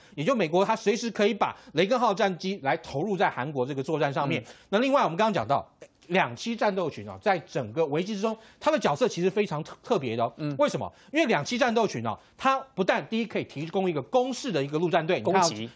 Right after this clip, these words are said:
Speaker 1: 对，这次的演习你就看到美军的陆战队跟韩国的陆战队，
Speaker 2: Yeah。
Speaker 1: 他们的共同啊，啊，操作这些这个装备，像韩国陆战队也有一些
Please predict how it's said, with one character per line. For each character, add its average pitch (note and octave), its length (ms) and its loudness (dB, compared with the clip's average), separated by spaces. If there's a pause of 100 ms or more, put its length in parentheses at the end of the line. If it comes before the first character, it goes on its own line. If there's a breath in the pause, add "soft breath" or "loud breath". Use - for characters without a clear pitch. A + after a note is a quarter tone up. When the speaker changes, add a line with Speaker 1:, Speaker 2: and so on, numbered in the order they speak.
Speaker 1:
对， G3+ 160 2
这 A#3 160 0
次 A3+ 100 -6
的 G#3+ 80 4
演 C3+ 160 -2
习 D3 140 -8
你 C#3+ 40 -6
就 D#3+ 80 -2
看 G3+ 140 0
到 F#3+ 80 2
美 D3 160 -4
军 F#3+ 140 0
的 F#3+ 80 2
陆 G3 100 2
战 G#3 180 2
队 G#3+ 240 2 (200 loud breath)
跟 G3 120 2
韩 F3 200 2
国 F#3 100 4
的 F#3 60 4
陆 G#3 120 0
战 G3 200 2
队， G3 260 2
Speaker 2:
Yeah。 A#2+ 160 0
Speaker 1:
他 G3+ 80 6
们 G3 80 0
的 G3 100 2
共 C4 220 2
同 D3+ 180 -2
啊， D3+ 160 4 (200 loud breath)
啊， C3+ 180 4
操 G#3 220 2
作 G3 160 4
这 F3+ 100 2
些 F#3 260 0
这 F#3 120 -2
个 D#3 100 0
装 F3 220 2
备， D#3+ 180 2
像 G3+ 180 2
韩 E3+ 200 -2
国 G#3+ 100 2
陆 A#3 100 0
战 G#3+ 200 0
队 G#3 120 2
也 F#3+ 60 2
有 F3 100 2
一 D#3 40 -4
些 G3 180 2